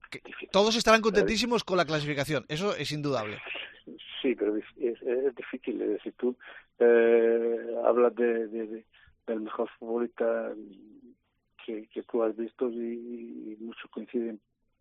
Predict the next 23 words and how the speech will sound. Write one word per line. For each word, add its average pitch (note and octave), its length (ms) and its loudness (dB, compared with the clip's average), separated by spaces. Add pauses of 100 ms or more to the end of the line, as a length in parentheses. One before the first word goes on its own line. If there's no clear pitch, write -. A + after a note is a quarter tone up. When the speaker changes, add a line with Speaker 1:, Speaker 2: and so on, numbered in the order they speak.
(120)
Speaker 2:
posiblemente A#2 600 -2
en A2+ 80 -4
que A#2 120 2
es G#2+ 60 0
Messi, A#2+ 300 -6
pero, G#2 260 -8 (420)
pero A2 300 4
a G#2+ 40 4
algunos C3+ 420 0 (340)
siempre B2+ 540 0 (480)
no F#2 260 -8
le F#2+ 100 -4
gusta. - 400 -10
Bueno, G2 280 -6 (640)
el, A2 360 -12 (720)
el, A2 640 0
un B2 160 0
equipo B2 260 0
cuando A#2 220 4
compite A2 400 -4
tiene A2+ 160 -4
que A2+ 60 0
intentar G#2+ 360 -2